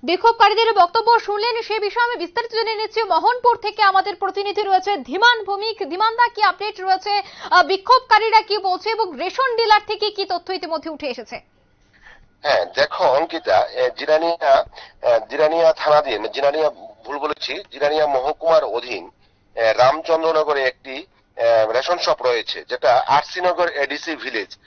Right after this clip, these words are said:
Speaker 2: এ, যেটা মান্দাই বিধানসভা কেন্দ্রের অধীন। এখানে যারা জনসাধারণরা রয়েছে, উপজাতি জনজাতিরা যারা রয়েছে,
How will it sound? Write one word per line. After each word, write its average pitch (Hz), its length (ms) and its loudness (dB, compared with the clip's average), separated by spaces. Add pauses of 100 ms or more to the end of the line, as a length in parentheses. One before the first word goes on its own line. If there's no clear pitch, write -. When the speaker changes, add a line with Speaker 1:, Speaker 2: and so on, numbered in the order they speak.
(180)
Speaker 2:
এ, 113 220 2
যেটা 123 220 0
মান্দাই 147 480 2
বিধানসভা 151 460 0
কেন্দ্রের 117 380 -2
অধীন। 92 320 -6 (340)
এখানে 165 460 0
যারা 143 260 4
জনসাধারণরা 156 640 2
রয়েছে, 127 480 -2
উপজাতি 139 440 -6
জনজাতিরা 143 480 -2
যারা 139 200 2
রয়েছে, 131 480 -2